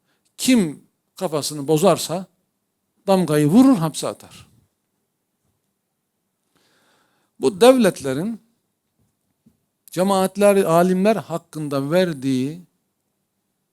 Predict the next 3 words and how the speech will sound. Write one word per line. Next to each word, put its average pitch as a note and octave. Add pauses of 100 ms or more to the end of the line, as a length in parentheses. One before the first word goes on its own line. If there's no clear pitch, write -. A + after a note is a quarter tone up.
(640)
hükümler D3+
kabul D3
edilemez. D#3+